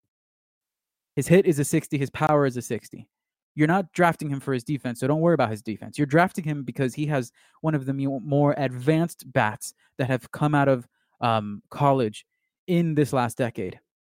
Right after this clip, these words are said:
If Adley wasn't in this draft because he's this generational player,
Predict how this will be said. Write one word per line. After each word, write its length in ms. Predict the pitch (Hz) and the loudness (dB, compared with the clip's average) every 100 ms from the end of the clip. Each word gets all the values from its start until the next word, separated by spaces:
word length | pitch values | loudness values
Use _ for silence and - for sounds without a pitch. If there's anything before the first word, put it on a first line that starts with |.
| _ _ _ _ _ _ _ _ _ _ _ | _ _ _ _ _ _ _ _ _ _ _
If 140 | - 147 | -2 0
Adley 500 | 143 165 185 180 165 | 2 2 4 4 6
wasn't 320 | 143 156 160 | 6 4 2
in 140 | 156 | 0
this 180 | 147 131 | 0 -2
draft 540 | 123 139 123 107 104 - | 0 0 0 -2 -8 -10
because 200 | 120 110 | -8 -4
he's 200 | 139 127 | -2 -2
this 120 | 120 | -2
generational 640 | 139 127 127 120 123 113 | 0 2 2 0 -2 -6
player, 320 | - 135 113 | -2 -2 -2